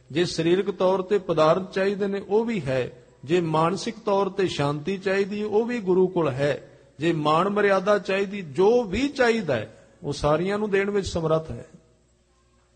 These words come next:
ਇਸ ਤਰ੍ਹਾਂ ਦੇ ਪਰਮਾਤਮਾ ਨੂੰ ਤੂੰ ਮਨੋਂ ਕਿਉਂ ਵਿਸਾਰਦਾ ਹੈ?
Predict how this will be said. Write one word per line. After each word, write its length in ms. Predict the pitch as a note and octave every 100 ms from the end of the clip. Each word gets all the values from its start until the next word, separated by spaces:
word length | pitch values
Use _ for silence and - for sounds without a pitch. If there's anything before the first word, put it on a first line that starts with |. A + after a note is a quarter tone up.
| _ -
ਇਸ 140 | E3+ E3+
ਤਰ੍ਹਾਂ 220 | A3+ A#3+
ਦੇ 120 | A#3+
ਪਰਮਾਤਮਾ 680 | A3+ G3 E3 E3 E3+ G3 G3+
ਨੂੰ 220 | G3 - - - _ _ E3+
ਤੂੰ 160 | E3+
ਮਨੋਂ 280 | D3+ D#3+ D#3+
ਕਿਉਂ 320 | D#3 D#3 E3+
ਵਿਸਾਰਦਾ 560 | F#3+ E3+ D#3 D#3+ E3+
ਹੈ? 120 | F#3